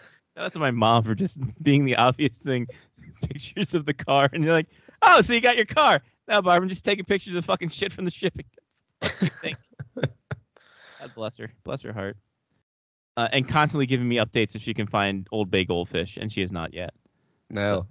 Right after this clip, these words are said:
Speaker 3: it's not in this area.
Speaker 2: Is that a thing?
Speaker 3: It is.
Speaker 1: Mm-hmm. That's right. You're not on Facebook. Yeah. No, it's, uh, it's a thing. Old Bay. It, well,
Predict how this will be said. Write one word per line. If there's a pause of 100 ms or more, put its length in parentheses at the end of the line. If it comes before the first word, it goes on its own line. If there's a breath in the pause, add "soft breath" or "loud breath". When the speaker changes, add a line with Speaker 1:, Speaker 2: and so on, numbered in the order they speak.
Speaker 3:
it's
not
in
this
area.
Speaker 2:
Is
that
a
thing? (1300)
Speaker 3:
It
is.
Speaker 1:
Mm-hmm. (300)
That's
right.
You're
not
on
Facebook.
Yeah. (300 soft breath)
No,
it's,
uh,
it's
a
thing.
Old
Bay. (340)
It,
well,